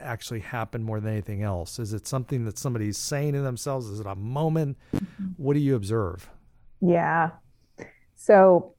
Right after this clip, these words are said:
Speaker 2: in my coach training program, um, I don't have time to draw this picture, but there's, <laughs> there's a distinction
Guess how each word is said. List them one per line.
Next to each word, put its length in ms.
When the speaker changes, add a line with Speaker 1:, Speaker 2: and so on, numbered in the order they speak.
Speaker 2:
in 200
my 260
coach 420
training 400
program, 680
um, 540
I 80
don't 180
have 120
time 260
to 60
draw 280
this 160
picture, 540
but 140
there's, 340
<laughs> 160
there's 220
a 60
distinction 880